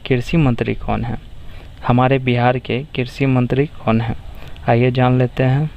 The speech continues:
अमरेंद्र प्रताप सिंह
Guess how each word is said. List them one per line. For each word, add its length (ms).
अमरेंद्र 520
प्रताप 440
सिंह 340